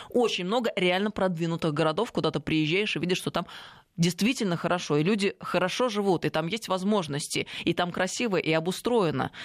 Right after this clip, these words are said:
И хочется надеяться, что вот эти точки роста, которые я обозначила, они, м, послужат и служат примером для тех территорий, которые рядом находятся. Я вот, например, совершенно убеждена, Володя, что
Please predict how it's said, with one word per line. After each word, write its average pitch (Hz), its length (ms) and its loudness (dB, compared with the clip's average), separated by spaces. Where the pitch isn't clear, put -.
И 180 280 2
хочется 214 420 -2
надеяться, 202 500 0
что 180 180 0
вот 180 120 0
эти 185 160 -2
точки 202 340 0
роста, 214 400 2
которые 160 380 2
я 160 80 4
обозначила, 170 640 0
они, 175 320 0
м, 160 420 -4
послужат 214 560 0
и 151 40 0
служат 202 340 0
примером 185 420 2
для 160 160 2
тех 165 220 -2
территорий, 175 380 0
которые 175 320 0
рядом 196 240 0
находятся. 151 460 0
Я 175 100 4
вот, 220 100 -4
например, 190 260 0
совершенно 175 540 0
убеждена, 147 440 0
Володя, 175 320 0
что - 200 -4